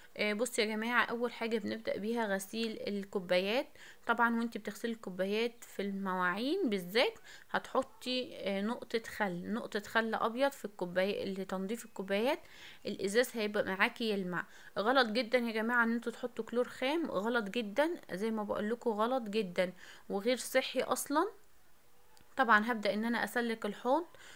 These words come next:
وهبدأ ان انا اغسل باقي الكمية اللي معايا. انا بصراحة معايا كمية كبيرة جدًا جدًا، فهبدأ ان انا كنت حاجات مليناها في الحوض فصفيتها وشلتها، وهبدأ ان انا اغسل حبة حبة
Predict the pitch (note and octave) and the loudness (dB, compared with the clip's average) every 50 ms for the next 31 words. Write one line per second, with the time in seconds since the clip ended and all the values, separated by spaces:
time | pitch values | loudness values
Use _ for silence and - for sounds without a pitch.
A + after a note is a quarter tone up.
0 | - - - F#3+ G#3 A3+ A#3 G#3 G#3 A3+ - - G3+ G#3 A3+ A3+ A#3 G#3+ - G#3+ | -20 -8 -4 -2 0 0 0 0 0 0 0 0 0 0 0 -2 -2 -2 -2 -4
1 | - - - G#3+ G#3 G3 G#3 A3+ A#3 A3+ - A3+ A3+ - - - G#3 - - G#3 | -6 -4 -4 -4 -4 0 0 2 2 2 0 -2 -4 -4 -6 -6 -6 -6 -6 -4
2 | G3 G3 G#3 A3 A3+ A3+ A3 - - G#3+ G#3 G3+ G3 F#3+ F3 F#3 G#3+ A#3+ C4+ D4 | -2 -2 -2 0 -2 -2 -2 -4 -4 -2 0 0 0 0 -2 -2 -2 -2 -2 -2
3 | D#4+ D#4 - - - - - - A3+ B3 G#3+ A3 A3 - A3 G#3+ A#3 A#3 - A3+ | -4 -6 -10 -18 -20 -8 -4 0 0 0 0 -2 -2 0 2 2 2 2 2 0
4 | G#3+ G3 G3+ A3+ A#3 A3+ - G#3+ G3+ G#3 A3 A3 G#3+ G3 F3+ G3 A#3 A#3+ A3 G3 | 0 2 2 2 2 0 0 -2 -2 0 0 -2 -2 -2 -2 0 0 0 0 0
5 | F#3+ A3+ G#3 G3+ G#3 G#3 G3+ G3+ A#3+ A#3 A3+ B3 C#4 D4 C#4+ - - - - - | -2 -4 -2 -2 -2 -2 -2 -2 -4 -4 -2 -2 -2 -2 -2 -4 -10 -18 -20 -20
6 | - - A3+ A3+ A#3 A3 G3+ - - - G3 G#3 G#3+ A3 A3+ A3+ A3+ A3+ - - | -8 -4 -2 -2 0 0 0 0 0 0 0 0 0 0 0 2 0 0 0 -2
7 | - - A3+ G#3+ G#3+ - - G#3+ G3+ A3 A3+ A#3 A#3 - A3 G3+ G3+ G3+ G3+ G#3 | -4 -4 -4 -4 -4 -2 0 0 2 4 4 4 4 2 -2 -2 0 0 0 -2
8 | G3+ G#3 A3+ A#3+ B3 A#3+ A#3 - F#3+ - - A#3+ C4 C4+ B3+ - - - A3 G#3+ | -2 0 0 0 -2 -2 -2 -4 -6 -2 0 2 2 2 2 0 -2 0 2 4
9 | G#3+ G#3+ G#3 G3 G3+ G3+ - G3 - - - B3 C#4 - C#4 D#4 D#4+ D#4 - - | 4 4 4 2 0 -2 -4 -6 -6 0 0 0 0 4 4 4 4 4 2 -6
10 | - - - - - G#3 G#3+ A#3 - B3+ A#3 G#3+ G#3+ - A3+ A#3+ A#3+ B3+ B3 B3 | -20 -20 -20 -12 -4 -2 0 2 4 2 2 0 2 2 2 4 6 4 4 4
11 | A#3+ - G3 G#3 A3 B3 A3 G#3 A3 G3 D#3 G3+ G3+ A3 A#3 A3 - G#3+ - - | 2 -2 -2 0 0 0 0 2 0 0 0 0 0 0 0 0 0 0 -4 -4
12 | - G#3+ G3+ - - A3 G#3 F#3+ A3 - - A3+ A3+ A3+ A#3+ D4 D#4+ | -6 -6 -6 -2 -2 -2 0 0 -2 0 0 0 0 4 2 2 2